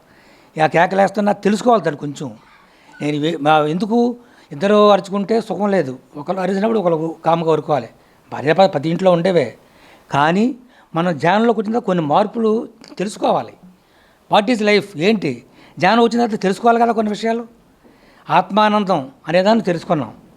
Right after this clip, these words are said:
సరే, పది మందితో ఉన్నాం తెలుసుకున్నాం, కానీ ఇంట్లో కూడా భార్యాభర్తలు ఎలా ఉండాలో కూడా తెలుసుకోవాలి. అంటే నా బాధ్యత అనలేదు, చాలామంది ఇంకా అజ్ఞానంలో ఉన్నారు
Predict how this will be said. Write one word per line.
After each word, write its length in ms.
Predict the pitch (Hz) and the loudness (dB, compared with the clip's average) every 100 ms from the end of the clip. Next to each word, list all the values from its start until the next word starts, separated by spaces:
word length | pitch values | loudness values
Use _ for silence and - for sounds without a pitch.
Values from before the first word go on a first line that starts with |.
| - - - - | -20 -20 -20 0
సరే, 160 | 175 190 | 2 2
పది 200 | 185 165 | 0 -2
మందితో 500 | 190 190 196 202 196 | -2 0 2 4 4
ఉన్నాం 200 | 196 240 | 4 2
తెలుసుకున్నాం, 520 | 190 180 185 165 110 - - - - | 0 0 2 2 0 -8 -20 -20 -2
కానీ 140 | 196 180 | 0 0
ఇంట్లో 260 | 196 247 | 2 2
కూడా 300 | 233 247 226 | 4 4 4
భార్యాభర్తలు 520 | 156 175 202 208 202 | 4 2 2 2 2
ఎలా 140 | 165 196 | 4 4
ఉండాలో 240 | 208 214 | 4 0
కూడా 140 | 208 220 | 0 -2
తెలుసుకోవాలి. 600 | 175 170 180 156 113 113 _ - - - | -6 -6 -2 -2 -2 -12 _ -20 -20 -12
అంటే 120 | 143 | -4
నా 180 | 175 135 | 0 2
బాధ్యత 240 | 151 196 208 | 4 4 4
అనలేదు, 580 | 208 196 202 214 247 - _ _ _ _ | 2 2 2 2 -2 -8 _ _ _ _
చాలామంది 520 | 160 180 208 208 208 208 | 2 4 6 4 2 0
ఇంకా 220 | 185 208 | 2 2
అజ్ఞానంలో 380 | 175 202 208 202 | 4 2 4 4
ఉన్నారు 420 | 190 208 208 | 4 4 2